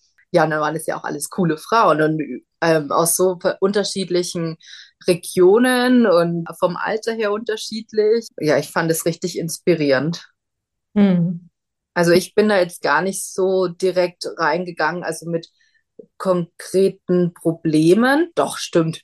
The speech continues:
Speaker 1: nee. Also ich hab da auch mal zum Beispiel Rezeptfragen oder sowas hab ich, äh, gestellt. Aber mir hat's vor allem auch gut getan, so dann mal so die Erfolgsmomente, dass man die teilt.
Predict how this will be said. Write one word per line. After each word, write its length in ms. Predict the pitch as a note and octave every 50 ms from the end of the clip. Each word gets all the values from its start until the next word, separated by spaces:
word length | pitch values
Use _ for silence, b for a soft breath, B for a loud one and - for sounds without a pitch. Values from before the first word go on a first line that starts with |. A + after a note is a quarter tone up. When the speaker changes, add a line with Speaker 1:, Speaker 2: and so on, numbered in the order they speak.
| _ -
Speaker 1:
nee. 340 | D3 C#3 C3+ D3+ D#3+ D#3+ - -
Also 180 | D#3+ F3+ F#3+
ich 140 | F#3+ F#3 G3+
hab 140 | G3 E3+ -
da 100 | - C3
auch 80 | C3+ D#3+
mal 160 | E3 D3+ C3+
zum 120 | - D3+
Beispiel 240 | C#3+ - - - D#3
Rezeptfragen 920 | - E3 D#3 - - F#3 F3+ - - - - C4 A3 G3 F3+ - _ E3+ D#3+
oder 220 | D3 D3+ D3 D3
sowas 260 | C#3+ C#3+ D#3 D#3 -
hab 140 | - C#3+ D3+
ich, 260 | D#3 D#3 - - - -
äh, 220 | - D#3 D3 C#3+
gestellt. 600 | D3 - E3+ - - - E3 D3+ E3 F#3 G3+ - B B B B B B B B B B B _
Aber 340 | - E3 D#3 D#3+ E3 D#3 C#3+
mir 180 | F3+ F#3+ F#3+ F#3+
hat's 180 | E3+ - -
vor 140 | - F#3+ D3+
allem 200 | - D#3+ F3+ F3+
auch 200 | - - E3 - _
gut 180 | F3+ F3 F3 -
getan, 420 | G3+ E3+ - F3+ F3+ F3 E3+ E3+
so 160 | D#3+ D#3+ D#3
dann 240 | D#3 D#3+ D3+ D3+ D#3
mal 180 | D3+ C#3+ C#3 - D#3 D#3 D#3+
so 220 | D#3+ D#3 D#3 D#3
die 100 | E3+ -
Erfolgsmomente, 800 | - D#3 - - F#3+ A3 A#3 - - G3+ G3 F#3+ F3+ F3+ F#3+ F#3
dass 240 | F3+ F#3 F3+ F3 -
man 160 | F3 E3+ E3
die 140 | E3 E3+ E3+
teilt. 540 | - - E3 D#3+ E3 D#3+ E3 E3+ E3 -